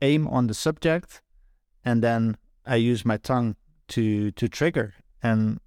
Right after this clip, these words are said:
it works great. I'm still not able to get in, like, those little positions, and I'm still not that fast sometimes,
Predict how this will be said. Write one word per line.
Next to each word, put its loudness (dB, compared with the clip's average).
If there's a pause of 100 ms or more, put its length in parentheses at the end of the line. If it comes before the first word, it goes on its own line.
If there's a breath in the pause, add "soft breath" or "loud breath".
(500)
it 0
works 0 (180)
great. 0
I'm 0
still 0
not 0 (100)
able 2
to -6
get 0
in, 0
like, -2 (400)
those 2
little 2
positions, -2
and -2
I'm -2
still -2
not -2
that -2 (460)
fast 0
sometimes, -2